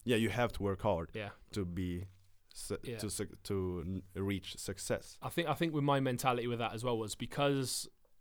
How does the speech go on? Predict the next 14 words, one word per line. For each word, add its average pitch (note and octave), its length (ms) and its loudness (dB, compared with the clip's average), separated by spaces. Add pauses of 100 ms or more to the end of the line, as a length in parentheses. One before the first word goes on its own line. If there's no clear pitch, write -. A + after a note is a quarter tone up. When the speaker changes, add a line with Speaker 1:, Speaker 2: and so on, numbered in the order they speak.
(180)
Speaker 2:
when B2+ 120 -2
I B2 60 2
was A#2+ 160 0
growing A#2 260 2
up, G#2 140 -2
I - 20 0
didn't B2 220 0
have C3 260 4
so A#2 180 2
much. A2 500 -2 (140)
Speaker 1:
Mm. E2+ 260 -2
Speaker 2:
Football B2 280 6
was A2+ 160 0
everything. F#2+ 500 -4